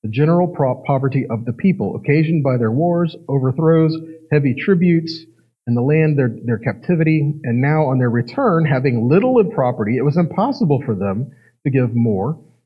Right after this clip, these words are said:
And we know from the terms of the law written in this case that the poor and the rich were obliged to give alike.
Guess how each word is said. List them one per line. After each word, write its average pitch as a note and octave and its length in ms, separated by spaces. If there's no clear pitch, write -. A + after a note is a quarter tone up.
And C#3 160
we C#3 120
know E3 260
from G3 160
the D3+ 80
terms D#3+ 320
of C#3+ 60
the C3+ 80
law C3 220
written B2+ 240
in A#2 100
this D3+ 180
case A#2+ 300
that A2+ 160
the A2 60
poor E3+ 320
and C3+ 180
the A#2+ 60
rich D3+ 300
were A2+ 140
obliged C#3 480
to B2 60
give A2 160
alike. D3 500